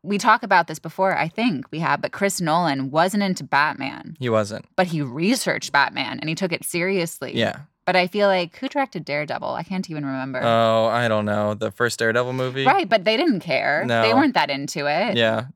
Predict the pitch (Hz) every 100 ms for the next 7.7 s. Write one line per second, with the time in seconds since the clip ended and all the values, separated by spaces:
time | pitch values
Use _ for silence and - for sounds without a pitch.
0 | _ 135 143 123 147 131 120 117 117 -
1 | 120 117 110 110 113 120 135 180 190 147
2 | 123 143 139 139 113 113 113 113 107 104
3 | 117 - - 110 - 120 113 113 107 113
4 | 117 113 - 117 113 98 - 113 113 185
5 | 190 180 175 202 240 240 233 226 202 180
6 | 180 175 160 156 151 156 147 143 151 165
7 | 160 151 180 196 139 143